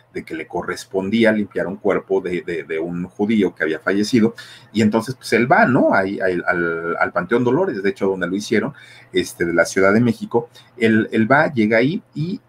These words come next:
De, de repente, pues, eh, abre la, la, la bolsa donde estaba el cuerpo y resulta que ve y se da cuenta que era don Jacobo Zabludovsky. Él todavía no sabía porque, pues, no, no, no, no se había hecho público o no se había hecho tan grande la noticia.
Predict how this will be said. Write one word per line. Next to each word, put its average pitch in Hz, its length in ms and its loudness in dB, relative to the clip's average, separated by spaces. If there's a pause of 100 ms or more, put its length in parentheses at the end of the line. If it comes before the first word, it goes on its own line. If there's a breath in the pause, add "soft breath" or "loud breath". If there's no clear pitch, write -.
(120)
De, 101 280 2
de 101 160 -2
repente, 117 480 -2
pues, 101 440 -8
eh, 92 420 -2
abre 95 340 4
la, 82 560 0
la, 82 380 -2
la 87 140 0
bolsa 117 400 2
donde 92 220 -10
estaba 92 440 0 (320 loud breath)
el 87 220 -2
cuerpo 117 560 2
y 107 80 -4
resulta 98 400 -6
que 95 300 -8
ve 127 260 4
y 107 80 -14
se 90 160 -14
da 90 120 -2
cuenta 90 300 -8
que 90 120 -10
era 87 100 0
don 80 140 -4
Jacobo 82 400 -12
Zabludovsky. 92 640 -8 (520 soft breath)
Él 131 180 4
todavía 139 380 6
no 127 120 4
sabía 127 400 2
porque, - 220 -20
pues, - 180 -20
no, 92 200 -4
no, 95 180 -2
no, 92 180 -4
no 92 140 -8
se - 100 -12
había 90 140 -6
hecho - 180 -14
público 110 520 0 (240 loud breath)
o 95 80 -4
no 92 100 -4
se - 120 -4
había 104 160 2
hecho 101 200 -4
tan 92 380 -4
grande 92 320 -2
la 92 120 0
noticia. 95 520 -6